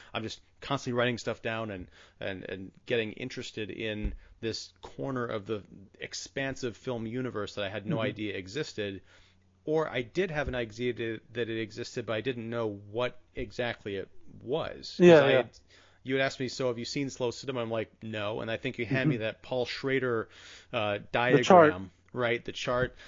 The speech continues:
Speaker 1: And there are some filmmakers on there like, "Oh yeah, I, I know who this person is. I've seen that movie. I, wow." It's, it's just more about getting to that middle where you're getting, like,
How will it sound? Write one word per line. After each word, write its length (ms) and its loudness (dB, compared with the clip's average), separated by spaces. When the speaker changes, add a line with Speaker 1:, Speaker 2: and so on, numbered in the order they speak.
Speaker 1:
And 200 -4
there 100 0
are 40 0
some 140 -8
filmmakers 520 -2
on 80 0
there 100 -2
like, 160 -2
"Oh 180 -2
yeah, 220 2
I, 240 -2
I 100 -4
know 160 -2
who 120 -2
this 120 -6
person 320 -4
is. 140 -4
I've 140 -6
seen 240 -6
that 180 0
movie. 320 -2
I, 160 -6
wow." 380 -2
It's, 340 -6
it's 160 -4
just 160 -4
more 160 0
about 220 0
getting 240 0
to 140 -10
that 200 -4
middle 360 0
where 100 -4
you're 120 -4
getting, 220 0
like, 140 -2